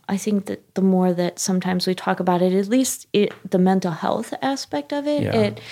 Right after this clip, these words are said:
Speaker 1: provides, um, I don't know, I guess a resource because I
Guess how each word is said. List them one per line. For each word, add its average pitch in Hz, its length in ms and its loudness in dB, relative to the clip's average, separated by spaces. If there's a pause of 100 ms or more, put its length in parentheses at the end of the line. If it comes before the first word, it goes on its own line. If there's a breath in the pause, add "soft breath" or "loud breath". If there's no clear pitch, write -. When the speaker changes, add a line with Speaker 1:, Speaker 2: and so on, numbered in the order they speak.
(340 loud breath)
Speaker 1:
provides, 190 800 2 (300)
um, 185 440 -2
I 262 120 -6
don't 226 140 -2
know, 185 80 0
I 190 100 -2
guess 208 260 -8
a 196 60 -8
resource 180 640 -6
because 190 760 -4 (1160 loud breath)
I 226 580 2